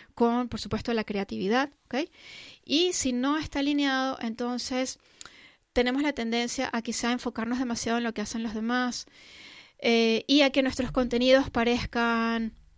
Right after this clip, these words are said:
poco originales. Eh, tendemos como a, em, a no buscar nuestras propias palabras, sino a escudarnos en las palabras de otros, ¿ok? Eh, entonces, por eso es importante también,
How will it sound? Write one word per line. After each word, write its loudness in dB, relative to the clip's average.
poco 6
originales. 2
Eh, 0
tendemos -4
como -6
a, 0
em, -6
a -2
no 0
buscar -2
nuestras -4
propias 0
palabras, 4
sino 0
a 2
escudarnos 0
en -2
las -4
palabras -4
de 0
otros, -4
¿ok? -4
Eh, 2
entonces, 2
por 0
eso 0
es -4
importante -4
también, -4